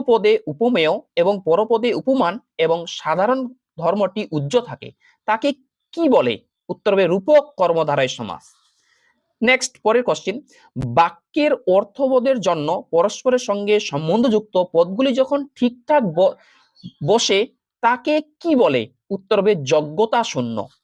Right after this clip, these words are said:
নেক্সট, আবার তোরা মানুষ হ, এই বাক্যটি কোন বাক্যের উদাহরণ? উত্তর হবে নির্দেশক বাক্য।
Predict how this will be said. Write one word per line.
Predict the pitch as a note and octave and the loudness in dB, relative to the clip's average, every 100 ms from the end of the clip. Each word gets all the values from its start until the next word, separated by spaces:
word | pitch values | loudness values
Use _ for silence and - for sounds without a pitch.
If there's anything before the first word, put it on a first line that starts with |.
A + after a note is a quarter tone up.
| _ _ _ - | _ _ _ -4
নেক্সট, | F3+ G#3+ - - _ _ _ _ _ _ _ _ - | -2 -2 -6 -14 _ _ _ _ _ _ _ _ 0
আবার | D#3+ F3 G#3+ A#3+ B3 | 2 4 6 6 4
তোরা | A#3+ F3+ E3 D#3+ | 0 2 4 2
মানুষ | D#3 C#3+ F3 A3 - | 0 -2 -2 -6 -6
হ, | - A2 - _ _ _ _ - | -2 0 -2 _ _ _ _ -2
এই | C4 | 0
বাক্যটি | D4+ C#4+ - D4+ D#4 D4+ | 2 0 -2 -2 -2 0
কোন | C4+ D#4 | 0 0
বাক্যের | D#4+ C#4+ - | -2 -4 -2
উদাহরণ? | C4 E3+ C#3+ A#2+ G#2+ A2+ _ _ _ - | -2 0 0 -2 -6 -12 _ _ _ -8
উত্তর | G3+ - G3+ | -6 0 2
হবে | D3 A3+ B3 _ _ - | 4 2 -2 _ _ -4
নির্দেশক | G#3+ C4 C4 B3+ G#3 D3 | 0 2 2 2 0 -2
বাক্য। | A2 G2+ - | -2 -6 -10